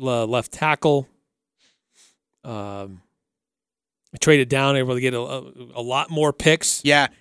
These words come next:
Speaker 2: and some of those are for next year, too. And some of those could come in really valuable. Um, I, I, I know I'm gonna get a lot of crap for saying this, but I thought the Jets did well in the draft, too.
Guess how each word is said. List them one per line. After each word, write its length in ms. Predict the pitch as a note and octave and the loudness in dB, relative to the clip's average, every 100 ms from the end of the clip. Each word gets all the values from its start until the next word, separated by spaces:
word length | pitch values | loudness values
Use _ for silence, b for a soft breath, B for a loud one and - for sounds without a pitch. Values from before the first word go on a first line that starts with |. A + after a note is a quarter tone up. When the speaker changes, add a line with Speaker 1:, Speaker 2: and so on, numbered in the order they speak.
| b | b
Speaker 2:
and 120 | D3 | -4
some 180 | - G3 | 2 4
of 60 | F#3 | 4
those 100 | D#3 | 2
are 120 | D3+ | 0
for 160 | - | -2
next 340 | C#3+ E3+ - - | 4 4 4 -4
year, 100 | C3+ | -4
too. 360 | - E3+ C#3 - _ - | 2 2 2 -4 _ -10
And 140 | C3 | -4
some 160 | - G3 | 0 0
of 40 | |
those 60 | D#3+ | -2
could 80 | _ | _
come 140 | D#3 | -2
in 100 | C#3+ B2+ | 0 0
really 200 | D3 C3+ | 0 2
valuable. 480 | C3 D3 C3+ G#2+ _ _ _ _ _ _ _ _ _ _ _ _ _ _ _ _ _ _ _ _ | 4 2 0 -8 _ _ _ _ _ _ _ _ _ _ _ _ _ _ _ _ _ _ _ _
Um, 440 | E3 E3+ D#3 C3+ - | 4 4 2 -4 -2
I, 120 | D#3 | -2
I, 160 | C#3+ B2+ - | -2 -4 0
I 100 | E3 | 2
know 200 | F3 F#3 | 6 6
I'm 100 | F3+ | 4
gonna 120 | D#3+ | 0
get 140 | E3 | 0
a 40 | D#3 | 0
lot 140 | D#3 | 0
of 60 | D3 | -2
crap 280 | - D3 | 0 0
for 100 | - | 0
saying 360 | C#3 - C#3 C#3+ | -6 0 2 4
this, 360 | E3 F#3+ - - _ _ _ _ _ _ _ _ | 4 2 -4 -12 _ _ _ _ _ _ _ _
but 100 | D3+ | 4
I 80 | D3+ | 6
thought 180 | D#3+ D#3 | 6 2
the 80 | C#3 | 0
Jets 380 | - D3 C3 | 2 2 2
did 180 | - C#3+ | -4 -2
well 200 | C3 C3 | 2 2
in 60 | B2+ | 0
the 60 | |
draft, 380 | A#2 C3 A#2+ A#2 | 0 0 0 -2
too. 260 | C3 A2+ | -8 -8